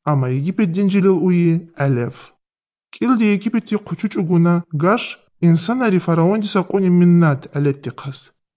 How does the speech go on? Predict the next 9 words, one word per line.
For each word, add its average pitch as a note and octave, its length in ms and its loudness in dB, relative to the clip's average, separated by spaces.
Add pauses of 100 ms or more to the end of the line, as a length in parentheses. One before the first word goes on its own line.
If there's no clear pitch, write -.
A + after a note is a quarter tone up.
(140)
Пай C#3 140 0
фараон D#3 440 -2
ди A3 80 -2
пуни G3 340 -2
египтянарис. D#3+ 840 -2 (600)
Як F#3 300 2
Юсуф F#3 380 -2
ахди. C#3+ 420 -6 (440)
Акы D#3 400 0